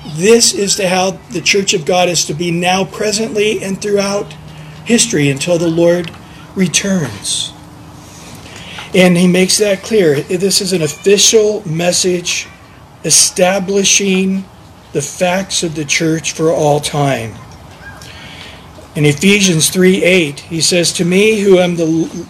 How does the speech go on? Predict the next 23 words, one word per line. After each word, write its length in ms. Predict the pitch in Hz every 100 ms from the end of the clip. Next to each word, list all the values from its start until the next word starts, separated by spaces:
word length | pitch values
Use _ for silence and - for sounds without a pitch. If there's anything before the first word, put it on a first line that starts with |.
| - 180
less 400 | 165 196 202 -
than 200 | 185 170
the 80 |
least 380 | 160 170 196 -
of 80 | 170
all 180 | 180 190
saints, 600 | - 175 127 123 - - - - - -
this 180 | 160 151
grace 540 | 185 180 190 190 -
was 240 | - 156 135
given 480 | 185 180 185 190 - - -
that 100 | 160
I 140 | 170
should 300 | - 156 139
preach 360 | - 196 196 196
among 240 | 165 160
the 80 | 143
Gentiles 680 | 156 190 185 190 185 185 -
the 100 | 151
unsearchable 840 | 139 - 180 180 - 170 175 170 - - -
riches 380 | 151 147 156 151
of 120 | 143
Christ." 640 | 147 123 113 113 - -